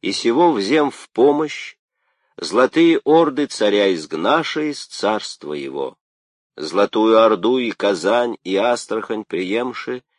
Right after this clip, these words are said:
и до них прилежащие языки поработившие, и ныне держат по своим повелениям, сами же никем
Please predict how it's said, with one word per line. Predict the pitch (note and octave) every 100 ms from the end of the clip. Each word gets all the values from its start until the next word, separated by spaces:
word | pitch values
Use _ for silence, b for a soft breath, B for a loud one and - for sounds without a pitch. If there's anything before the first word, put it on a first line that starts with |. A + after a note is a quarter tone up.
| _ _ _ _
и | - G2
до | A2+
них | A#2 D3 C3 -
прилежащие | - F#2+ G2+ F#2 A#2 A#2 - - E2+ D2+
языки | C#2 D#2 D#2 D#2 B2 D3 D3 -
поработившие, | G#2+ G2+ E2 D#2+ G#2+ A#2+ - - G#2 G2+ - _ _ _ _ _ _ _
и | F2 F#2+
ныне | G#2+ E3+ F#3+ D#3 A2 F2+
держат | D#2+ G#2 F2+ F2 -
по | E2+
своим | - D#2+ E2 F2 E2+
повелениям, | D2+ D2 C#2+ G#2+ C3+ B2+ A#2+ A#2 _ _ _
сами | - - G#2+ C3 D3 D3 C#3
же | C3
никем | B2+ A#2 - G#2+ A#2 A2+